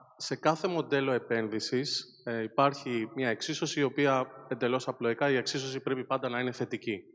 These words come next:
Αυτό δεν μπορεί πάντα να είναι όταν αντιμετωπίζουμε τις επενδύσεις ή τους πόρους κατανομής με τα E S G κριτήρια. Δεν μπορεί να είναι πράσινη η θετική αυτή εξίσωση,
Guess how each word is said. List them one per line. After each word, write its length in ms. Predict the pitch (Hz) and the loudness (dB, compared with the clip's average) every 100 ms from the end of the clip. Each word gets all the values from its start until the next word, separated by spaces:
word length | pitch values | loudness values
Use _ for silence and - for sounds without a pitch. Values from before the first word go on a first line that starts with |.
| _ - - - - _ _ | _ -20 -20 -20 -20 _ _
Αυτό 720 | - 120 - 175 185 190 - | 0 2 2 4 4 4 -2
δεν 180 | 143 156 | 0 2
μπορεί 240 | 156 165 165 | 4 4 4
πάντα 380 | - 160 165 | 6 6 6
να 240 | 147 127 127 | 0 2 2
είναι 360 | 143 160 170 165 | 2 2 0 0
όταν 300 | 151 156 151 | 0 2 2
αντιμετωπίζουμε 720 | 139 131 123 117 156 151 156 | 2 2 2 2 2 2 -2
τις 140 | - | -2
επενδύσεις 920 | 131 127 120 113 139 131 - 139 - | -4 -2 -2 2 2 2 -2 -6 -6
ή 120 | 135 | -6
τους 220 | - 127 - | -6 -8 4
πόρους 340 | 139 131 - | 6 6 0
κατανομής 680 | 131 123 113 110 127 165 160 | -6 -4 -4 -2 0 -2 -2
με 100 | 135 | -2
τα 120 | 131 | 0
E 100 | 139 | 2
S 160 | 131 127 | 2 0
G 40 | |
κριτήρια. 500 | 131 120 - 101 98 - | -2 -2 0 0 -2 0
Δεν 180 | 139 | 0
μπορεί 220 | 143 143 139 | 2 2 4
να 140 | 127 | 2
είναι 140 | 123 | 0
πράσινη 540 | 110 - 117 113 - 110 | -2 0 0 0 -6 -10
η 40 | |
θετική 380 | - 117 113 - | -10 -10 -6 -2
αυτή 280 | 113 - 117 | -2 -2 -4
εξίσωση, 600 | 110 - - 113 - | -4 -6 -6 -4 -2